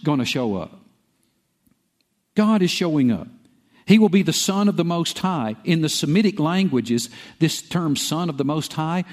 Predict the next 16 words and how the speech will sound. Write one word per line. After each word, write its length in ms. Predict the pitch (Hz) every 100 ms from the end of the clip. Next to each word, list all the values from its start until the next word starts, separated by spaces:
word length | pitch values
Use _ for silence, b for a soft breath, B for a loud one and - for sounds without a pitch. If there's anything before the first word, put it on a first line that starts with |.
| B
in 100 | 156
the 80 | 143
Semitic 420 | - 143 190 180
languages 540 | 156 180 151 127 127
means 260 | 143 139 135
a 120 | 135 131
carbon 640 | - 165 170 160 170 165 B B
copy 600 | - 160 151 120 95 - B B
of 100 | 131
the 80 | 120
Most 240 | 127 127
High. 220 | 139 110 127
It 120 | 151
means, 300 | 160 147 143 B B B B _ -
it 200 | 165 165
means 300 | 160 127